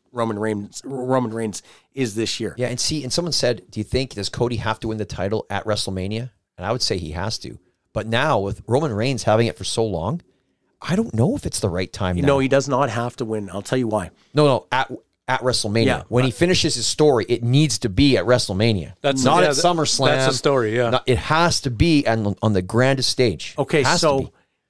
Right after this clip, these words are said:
Speaker 1: if you watch the career of his father, and Triple H definitely did, Dusty Rhodes chased and chased and chased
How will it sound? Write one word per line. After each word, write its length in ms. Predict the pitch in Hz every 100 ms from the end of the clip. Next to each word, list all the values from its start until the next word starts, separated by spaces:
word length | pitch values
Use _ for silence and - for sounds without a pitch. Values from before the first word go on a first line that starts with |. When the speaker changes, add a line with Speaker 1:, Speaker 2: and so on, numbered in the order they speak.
| _ 175
Speaker 1:
if 160 | 233 -
you 120 | 226
watch 460 | 180 143 156 165 -
the 140 | 131
career 420 | - 131 123 127
of 80 | 120
his 160 | 131 113
father, 360 | 104 110 120 110
and 180 | 117
Triple 340 | - - - 131
H 280 | 120 - 107
definitely 580 | 117 135 135 127 131
did, 400 | 123 113 165 185 - _ _ _ _ _
Dusty 420 | 85 135 160 196 165
Rhodes 400 | 143 143 123 -
chased 680 | - - 117 135 131 - -
and 200 | 110 107
chased 520 | - 120 120 117 -
and 200 | - 107
chased 540 | 98 - 110 107 -